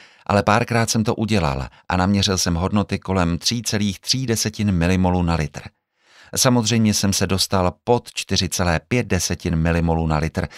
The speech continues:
což je hodnota, kterou obyčejně naměřím, když dodržuji zdravou dietu s nízkým obsahem sacharidů. V případě, že nejíte vůbec nic,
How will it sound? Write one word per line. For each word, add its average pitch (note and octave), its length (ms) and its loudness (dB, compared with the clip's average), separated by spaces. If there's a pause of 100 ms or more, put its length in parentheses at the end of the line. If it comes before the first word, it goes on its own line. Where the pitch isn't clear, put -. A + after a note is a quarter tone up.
(280)
což A#2+ 220 0
je A2+ 80 2
hodnota, A#2 380 0
kterou G#2+ 260 0
obyčejně A2+ 560 0
naměřím, G#2+ 500 2 (260)
když F2+ 240 -2
dodržuji G#2+ 520 0
zdravou F#2+ 380 -2
dietu G2 380 -2
s - 120 -2
nízkým G#2+ 460 0
obsahem G2 400 0
sacharidů. - 500 -4 (760)
V - 40 -20
případě, D3+ 420 2
že B2+ 140 2
nejíte B2+ 320 2
vůbec C3 400 0
nic, F#2+ 260 0